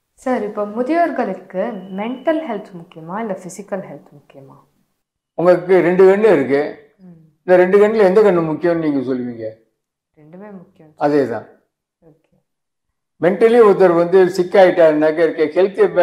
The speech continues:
Speaker 2: ஹெல்த் நல்லா இருந்துட்டாருனாக்க மென்டல் சிக்னஸ் வராத ஒருத்தர் பார்த்துப்பார்.
Speaker 1: ம்.
Speaker 2: சா, அதனால வந்து மக்க-, யாருக்கா இருந்தாலும் மென்டல் ஹெல்த்தும் நல்லா இருக்கணும்,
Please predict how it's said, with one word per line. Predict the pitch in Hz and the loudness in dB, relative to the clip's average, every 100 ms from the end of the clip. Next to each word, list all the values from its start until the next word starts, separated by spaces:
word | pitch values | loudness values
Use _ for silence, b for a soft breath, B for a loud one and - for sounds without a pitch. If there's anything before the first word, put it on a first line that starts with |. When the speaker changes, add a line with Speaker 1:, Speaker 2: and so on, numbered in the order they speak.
| 165 156 156 147 147 147 143 | 6 6 6 6 6 4 2
Speaker 2:
ஹெல்த் | 135 180 - 190 | -4 -4 -6 0
நல்லா | 165 185 196 | 2 4 4
இருந்துட்டாருனாக்க | 156 170 165 156 156 156 156 165 135 | 2 -2 -8 -6 -4 -4 -2 -2 -2
மென்டல் | 143 175 196 185 - | -4 -6 -6 -6 -10
சிக்னஸ் | 160 151 147 143 | -14 -12 -10 -6
வராத | 135 143 151 151 | -2 0 0 -2
ஒருத்தர் | 127 123 - | -8 -12 -8
பார்த்துப்பார். | 131 - 104 - _ _ _ | -8 -8 -18 -20 _ _ _
Speaker 1:
ம். | 185 180 165 160 156 _ _ _ _ _ _ _ _ _ _ _ | -20 -20 -20 _ _ _ _ _ _ _ _ _ _ _ _ _
Speaker 2:
சா, | - 135 131 - _ _ _ _ _ _ _ _ | -4 -4 -4 -16 _ _ _ _ _ _ _ _
அதனால | 147 190 233 | -2 2 2
வந்து | 185 185 202 175 185 | 2 2 2 2 0
மக்க-, | - 151 202 180 156 | -2 -2 2 4 4
யாருக்கா | 135 143 190 214 220 | 2 4 4 4 2
இருந்தாலும் | 180 190 202 156 | 2 0 -2 -2
மென்டல் | 170 190 196 | -2 0 0
ஹெல்த்தும் | 170 165 202 208 | -2 -2 -4 -2
நல்லா | 156 147 151 | -2 0 0
இருக்கணும், | 123 139 151 | -2 -8 -10